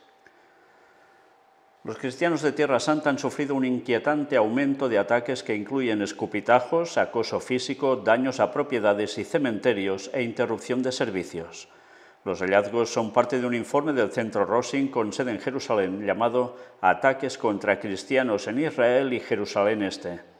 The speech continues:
que examinó el aumento de las hostilidades hacia las iglesias y sus miembros en dos mil veintitrés, o sea, todo el año pasado. Esto incluyó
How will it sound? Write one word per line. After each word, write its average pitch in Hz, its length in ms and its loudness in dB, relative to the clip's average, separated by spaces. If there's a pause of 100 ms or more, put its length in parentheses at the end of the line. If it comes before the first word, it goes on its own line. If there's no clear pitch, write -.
(260)
que 117 100 -2
examinó 123 400 0
el 160 80 2
aumento 139 420 2
de 127 80 -2
las 104 180 2
hostilidades 110 680 -2
hacia 98 240 -2
las 101 180 0
iglesias 143 480 -2
y 139 60 -4
sus 139 160 -6
miembros 127 520 -2
en 120 140 -6
dos 98 180 -2
mil 104 120 -2
veintitrés, 104 480 -2
o - 20 -8
sea, 90 300 -4
todo 101 180 -4
el 101 80 -4
año 101 320 -4 (160)
pasado. 85 500 -2 (1400)
Esto 123 240 -2
incluyó 123 720 0